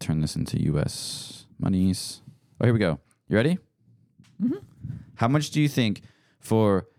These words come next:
Speaker 1: an F one Expatic Club three-day with Alfa Romeo? For
Speaker 2: Two
Speaker 1: three
Speaker 2: people
Speaker 1: days.
Speaker 2: or
Speaker 1: Three
Speaker 2: one
Speaker 1: days.
Speaker 2: person?
Speaker 1: Uh,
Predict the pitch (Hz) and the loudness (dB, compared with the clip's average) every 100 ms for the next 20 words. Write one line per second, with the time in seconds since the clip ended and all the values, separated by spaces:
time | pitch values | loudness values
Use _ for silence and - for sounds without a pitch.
0 | _ 95 95 - 120 131 127 127 123 113 | _ -2 -2 2 0 0 2 4 4 2
1 | 113 _ _ _ _ _ _ _ - 95 | -2 _ _ _ _ _ _ _ -6 -4
2 | - - - _ _ - - 127 135 - | -6 -8 -12 _ _ -2 0 2 2 -2
3 | - 120 117 110 92 - - - 123 139 | -2 2 4 4 2 -6 -6 0 2 4
4 | 123 107 95 90 98 - _ _ _ _ | 4 4 4 4 0 -6 _ _ _ _
5 | _ _ _ _ _ _ _ _ _ _ | _ _ _ _ _ _ _ _ _ _
6 | - 98 95 - - - - _ _ _ | -2 0 0 -2 -12 -18 -20 _ _ _
7 | _ - 98 - 104 101 101 - _ _ | _ 2 2 4 2 2 0 -8 _ _
8 | _ _ _ _ - 87 87 85 76 69 | _ _ _ _ -4 0 2 2 2 0
9 | 67 - _ _ _ _ _ _ _ _ | -4 -10 _ _ _ _ _ _ _ _
10 | - 92 202 196 82 104 143 165 - - | -6 2 2 4 2 2 0 -2 -8 -2
11 | 104 - 104 98 - 95 - - - 87 | 2 2 0 -4 -6 -10 -10 -4 2 4
12 | 87 85 | 4 2